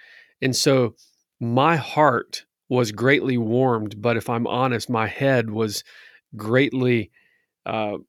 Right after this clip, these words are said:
hurt, you might say. Uh, there was great pain in my head from just trying to concentrate and to listen and to contemplate all of the sermons.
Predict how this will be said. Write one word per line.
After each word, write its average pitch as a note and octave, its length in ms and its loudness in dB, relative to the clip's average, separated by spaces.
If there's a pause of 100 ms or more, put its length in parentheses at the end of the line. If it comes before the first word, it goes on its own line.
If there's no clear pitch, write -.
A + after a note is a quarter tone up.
(180)
hurt, - 520 0
you A#2 140 -4
might A2+ 240 -4
say. F#2 460 -2
Uh, A2 200 -4
there A#2 140 -4
was A2+ 140 -6
great C3 340 -2
pain A#2 540 0 (160)
in A2+ 120 -4
my A2+ 200 -2
head A2+ 420 0
from A2+ 220 -2
just A#2 240 0
trying C3 340 0
to A#2 220 -4
concentrate C#3 880 -2
and A2+ 220 -6
to A2+ 180 -6
listen C3 560 0
and A#2+ 220 -4
to A2+ 120 -8
contemplate C3 960 -2 (880)
all C3+ 220 4
of D3+ 100 -2
the C#3 60 -2
sermons. - 720 -4